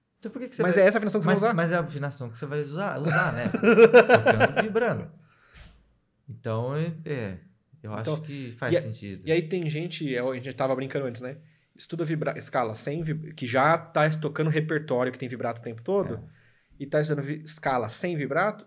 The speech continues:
Speaker 2: e na hora que tá vibrando tem problema de afinação. Aí a pessoa estuda ainda mais escala sem vibrato.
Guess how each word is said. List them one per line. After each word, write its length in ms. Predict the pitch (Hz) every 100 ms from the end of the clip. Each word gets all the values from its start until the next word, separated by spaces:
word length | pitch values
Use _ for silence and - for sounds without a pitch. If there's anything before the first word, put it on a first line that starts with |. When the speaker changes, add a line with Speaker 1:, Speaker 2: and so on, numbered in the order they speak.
| -
Speaker 2:
e 120 | 160
na 120 | 147
hora 160 | 135 185
que 100 | 156
tá 160 | 156 131
vibrando 520 | 123 117 147 190 160
tem 140 | 165
problema 340 | 156 170 156 156
de 100 | 156
afinação. 560 | 160 185 170 120 113 -
Aí 120 | 139
a 20 |
pessoa 180 | 143 160
estuda 220 | 156 165
ainda 280 | 151 160 226
mais 300 | 185 170 165
escala 440 | 156 156 175 202
sem 260 | - - 170
vibrato. 400 | 175 175 131 -